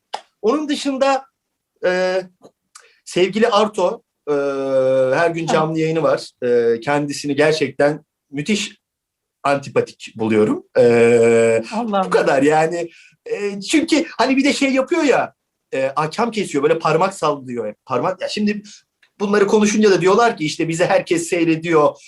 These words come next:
Speaker 1: herkes bizi izliyor, o yüzden, e, bize b-, böyle sataşıyorsunuz. E, alakası yok ya. Hani birinin itici olduğunu anlamak için ben artık yıllardır gazetecilik yapıyorum. Yani bir kırk saniye, e, iki dakika, üç dakika bakayım anlarım zaten.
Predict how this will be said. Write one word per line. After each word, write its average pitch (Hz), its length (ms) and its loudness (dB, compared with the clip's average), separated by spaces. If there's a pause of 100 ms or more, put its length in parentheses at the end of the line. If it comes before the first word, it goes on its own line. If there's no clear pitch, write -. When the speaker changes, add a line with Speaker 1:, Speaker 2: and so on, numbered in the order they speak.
(120)
Speaker 1:
herkes 196 460 -4
bizi 185 220 -6
izliyor, 160 540 2
o 202 120 4
yüzden, 180 520 0 (260)
e, 156 360 4
bize 160 260 -4
b-, 156 200 -10
böyle 160 300 4
sataşıyorsunuz. 156 720 -2
E, 523 40 2
alakası 254 540 -2
yok 240 220 -2
ya. 214 200 0
Hani 190 200 -2
birinin 202 280 2
itici 190 260 0
olduğunu 196 280 4
anlamak 185 420 2
için 190 300 -6 (240)
ben 160 120 4
artık 160 420 -2
yıllardır 160 400 0
gazetecilik 151 540 -2
yapıyorum. 110 360 -2
Yani 127 280 2
bir 131 300 -4
kırk 196 180 -2
saniye, 135 580 2 (300)
e, 123 260 2
iki 147 360 -6
dakika, 139 300 0
üç - 200 -6
dakika - 240 0
bakayım 202 340 -2
anlarım 180 360 -2
zaten. 98 400 -10